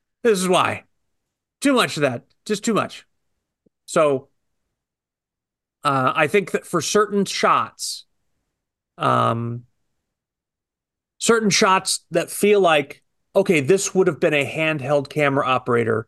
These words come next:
filming this, but, you know, moving behind a guy running or something. Okay, some motion there makes sense. Because if you keep the camera just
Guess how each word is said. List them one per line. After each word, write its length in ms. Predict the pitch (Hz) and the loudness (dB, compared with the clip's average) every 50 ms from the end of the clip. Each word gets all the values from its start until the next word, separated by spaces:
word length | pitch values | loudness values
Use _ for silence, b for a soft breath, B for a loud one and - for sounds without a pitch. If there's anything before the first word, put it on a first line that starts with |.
| _ _ | _ _
filming 480 | - - - 151 139 131 127 117 113 110 | -8 -2 0 0 2 2 0 -2 -2 -2
this, 260 | 110 107 - - - - | -4 -4 -6 -10 -16 -6
but, 280 | 135 - 160 - - 165 | -2 -2 -2 0 0 0
you 100 | 160 131 | 2 2
know, 180 | 117 120 123 B B B B B B B | 2 2 -2 B B B B B B B
moving 380 | 151 160 170 156 160 151 147 | 2 4 4 4 2 2 2
behind 380 | 147 143 131 156 151 151 143 143 | 2 2 2 2 2 2 2 2
a 40 | 135 | 4
guy 240 | 139 139 139 135 | 4 4 4 4
running 420 | 131 131 135 135 135 123 120 110 110 | 4 4 4 4 2 2 0 -2 -4
or 80 | 110 | -4
something. 440 | - - 117 101 - - 98 98 - - _ _ - | -6 -6 -8 -8 -8 -10 -12 -12 -12 -18 _ _ 0
Okay, 460 | 269 269 - 208 165 165 175 - _ _ _ _ _ _ _ | 0 2 2 2 2 2 0 -4 _ _ _ _ _ _ _
some 300 | - - - 240 226 220 | -6 -2 0 0 2 2
motion 420 | 220 226 226 208 208 - 220 190 175 | 2 4 2 2 2 2 0 2 2
there 140 | 165 156 156 | 0 0 0
makes 300 | 156 165 170 160 - - | 0 0 0 0 -2 -4
sense. 680 | - - - 156 123 104 85 - - - - - - _ _ _ _ _ _ _ _ _ _ _ _ _ _ _ _ _ - | -4 -2 0 0 -2 -2 -6 -12 -12 -12 -12 -12 -16 _ _ _ _ _ _ _ _ _ _ _ _ _ _ _ _ _ -6
Because 240 | 151 139 - 165 147 | -4 0 0 0 0
if 100 | 139 139 | 0 0
you 60 | 156 | -2
keep 300 | - - 208 202 202 208 | 0 2 2 2 2 0
the 60 | 180 | -2
camera 420 | - - 180 180 175 170 165 160 151 | -2 0 0 0 2 2 2 2 2
just 360 | 135 160 147 - - - | 0 0 -2 -2 -4 -10